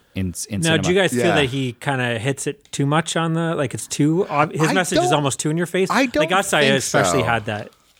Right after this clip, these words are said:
Speaker 2: problem, but this one, I mean, it is, but
Speaker 1: Yeah, I don't, I don't,
Speaker 2: I don't have a problem with
Speaker 1: I
Speaker 2: it.
Speaker 1: don't have a problem with it at all. I, I, like, I think that you realize that these concepts for the majority of the population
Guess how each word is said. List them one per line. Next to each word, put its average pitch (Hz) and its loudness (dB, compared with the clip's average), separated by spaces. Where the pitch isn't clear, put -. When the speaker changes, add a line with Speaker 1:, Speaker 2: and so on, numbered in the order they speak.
Speaker 2:
problem, 113 0
but 120 -4
this 147 4
one, 120 0
I 131 -6
mean, 123 2
it 120 0
is, 117 4
but - -10
Speaker 1:
Yeah, 156 2
I 170 4
don't, 190 2
I 151 4
don't, 170 4
Speaker 2:
I 143 4
don't 151 2
have 120 -2
a 117 -4
problem 110 -4
with 123 0
Speaker 1:
I 156 4
Speaker 2:
it. - 4
Speaker 1:
don't 180 4
have 160 4
a 127 0
problem 131 2
with 117 -2
it 107 0
at 90 -4
all. 90 -4
I, 123 2
I, 123 2
like, 135 2
I 135 2
think 135 -2
that 120 0
you 135 -2
realize 120 2
that 117 -4
these 117 0
concepts 120 2
for 110 2
the 110 -2
majority 110 0
of 104 -2
the 101 -2
population 101 0